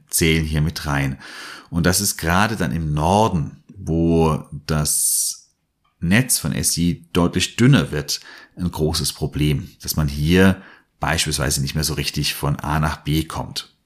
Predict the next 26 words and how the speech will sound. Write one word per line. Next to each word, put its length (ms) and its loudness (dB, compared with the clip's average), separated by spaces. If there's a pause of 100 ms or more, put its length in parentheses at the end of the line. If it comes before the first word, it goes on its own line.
(120)
Zum 200 2
Beispiel, 800 0
ich 220 2
wollte 340 4
dann 200 4
von 240 2
Sundsvall 680 2
nach 640 0 (220)
Åre 460 4
und 140 -2
nach 140 -2
Östersund 560 0
weiterfahren. 720 -4
Das 160 -4
ist 80 0
eigentlich 300 -2
gar 200 2
nicht 120 2
so 140 0
wirklich 320 -2
weit. 260 0
Man 80 -2
muss 160 0
eigentlich 260 2
von 140 0
Sundsvall 580 0